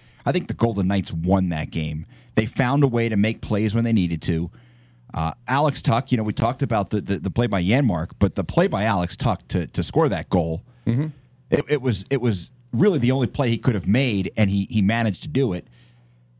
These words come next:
Speaker 1: Jonathan Marchessault's goal, it's like, wow, it just happened so quick. And Marc-Andre Fleury, we could, we could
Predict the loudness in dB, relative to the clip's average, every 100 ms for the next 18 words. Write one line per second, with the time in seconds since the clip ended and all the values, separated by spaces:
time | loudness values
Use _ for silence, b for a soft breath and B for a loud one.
0 | _ _ _ -4 -2 2 4 4 2 0
1 | 0 0 0 0 0 -2 -6 -2 0 0
2 | -2 -2 0 0 -2 -6 -12 -20 _ _
3 | _ 0 2 0 2 2 2 0 0 -2
4 | -2 -4 -6 -18 -2 0 2 2 2 2
5 | 2 2 2 0 0 2 0 -2 b b
6 | b b -4 -2 -2 -2 -4 -2 -4